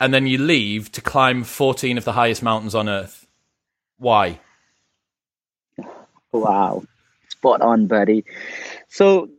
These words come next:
Speaker 2: for me, everything, what I do in life, it needs to have a purpose. And, um, I started climbing, you know, first when I was twenty-nine year old, and that kind of start leading into, into the project,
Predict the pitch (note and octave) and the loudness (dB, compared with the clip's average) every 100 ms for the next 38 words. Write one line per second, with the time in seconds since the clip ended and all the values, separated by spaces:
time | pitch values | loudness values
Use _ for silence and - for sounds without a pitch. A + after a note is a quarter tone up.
0 | - - D#3+ D#3 F3+ F#3+ E3+ E3 D3 D3+ | -18 -6 -2 0 -2 -2 0 0 -2 -4
1 | E3 D#3 D3+ C#3+ C3+ C3+ C3 A#2+ C3 A#2+ | -2 0 0 0 0 2 2 0 -6 -6
2 | A#2 A#2+ A2 G2 - - - - _ _ | -6 -4 -4 -4 -10 -18 -20 -20 _ _
3 | _ _ C3 A#2+ B2 - A#2 A#2 G#2+ - | _ _ -2 0 -2 -2 0 0 0 2
4 | G#2+ - A2 E2+ F2 - - _ _ - | 0 0 -2 -2 -6 -12 -20 _ _ -6
5 | A#2 A2 G#2+ G#2+ G#2+ G#2+ A2 A2 G2+ - | 0 2 4 2 2 4 4 4 2 -4
6 | - - - _ - A2 - C3+ C3+ - | -20 -20 -20 _ -6 -4 0 0 0 -4
7 | C3+ C3+ C3+ C3+ C3+ C3 A2+ A#2 A#2 A2+ | -6 -2 -2 -2 -2 -4 -4 -4 -4 -6
8 | - _ - C3 B2 - B2 A#2+ A#2 - | -10 _ 0 0 0 -4 -6 -4 -6 -6
9 | C3+ A#2+ B2+ B2 B2 B2 B2 B2+ C3 C3 | -8 -6 -4 -2 2 4 4 4 4 2
10 | - - - B2 A#2 A#2 - B2+ A2+ A#2+ | -2 -10 -8 -4 -2 -2 0 -2 0 -8
11 | - C3+ - B2 C#3 C3+ C3 B2 A#2+ G#2+ | -4 -4 -2 0 2 2 0 0 -2 -2
12 | B2 A#2+ - A#2+ B2 G#2+ - G3 F3 A2+ | -2 -2 -2 -4 -4 -4 0 2 4 2
13 | - | -2